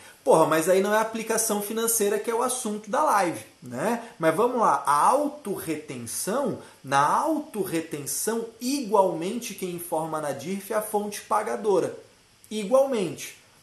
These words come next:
Tá? Então, assim, essa, a agência de publicidade tem nada a ver com aplicação financeira. A live não é sobre dirf, é sobre aplicação financeira. Mas igualmente funciona assim. A única diferença é que quem retém é o próprio prestador do serviço.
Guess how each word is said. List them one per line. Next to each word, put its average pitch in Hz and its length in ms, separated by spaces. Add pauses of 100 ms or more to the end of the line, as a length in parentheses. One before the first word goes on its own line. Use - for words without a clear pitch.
(140)
Tá? 180 260
Então, 170 260
assim, 165 400
essa, 160 500
a 147 260
agência 180 360
de 190 60
publicidade 180 460
tem 147 200 (140)
nada 165 400
a 220 40
ver 190 320
com 233 180
aplicação 247 580
financeira. 269 640 (180)
A 139 120
live 160 240
não 190 100
é 202 60
sobre 226 320
dirf, 196 260
é - 20
sobre 147 240
aplicação 175 520
financeira. 214 600 (240)
Mas 127 360
igualmente 196 560
funciona 226 480
assim. 190 360 (240)
A 139 140
única 202 260
diferença 190 520
é - 20
que 196 120
quem 247 340
retém 190 720
é 185 100
o 185 60
próprio 190 420
prestador 202 600
do - 40
serviço. 226 600